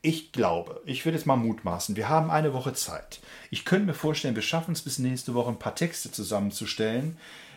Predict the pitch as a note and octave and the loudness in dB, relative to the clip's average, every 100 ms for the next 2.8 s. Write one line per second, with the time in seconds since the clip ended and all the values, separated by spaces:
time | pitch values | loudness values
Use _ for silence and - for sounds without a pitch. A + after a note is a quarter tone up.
0 | - - C#3 C3 B2+ C#3+ D#3 D#3 D#3+ E3 | -14 -4 -4 -2 0 2 2 2 4 4
1 | E3 D#3+ - D#3+ D#3 D#3+ E3 - D3 - | 2 -2 2 8 12 12 10 0 -2 2
2 | F#3 F3 E3 D#3 D3 C#3+ C#3 | 2 6 6 6 6 6 6